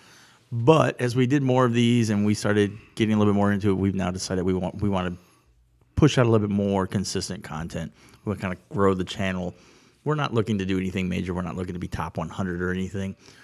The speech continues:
but just keep it lighthearted as friends and just put out a little bit more content and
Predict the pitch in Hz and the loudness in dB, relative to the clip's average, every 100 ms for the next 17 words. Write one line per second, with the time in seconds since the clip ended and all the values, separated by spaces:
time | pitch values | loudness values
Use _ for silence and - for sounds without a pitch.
0 | - _ 127 123 - 120 110 110 113 110 | -20 _ -2 0 0 0 2 0 0 2
1 | 107 107 104 - 107 104 101 101 101 101 | 4 4 2 0 0 2 2 0 0 0
2 | 98 98 101 104 - 107 - - 123 117 | 0 0 -2 -4 -8 -10 -12 -2 0 2
3 | 110 107 104 101 95 107 104 98 104 98 | 2 0 0 -2 -2 -2 -2 -2 -6 -4
4 | 98 | -8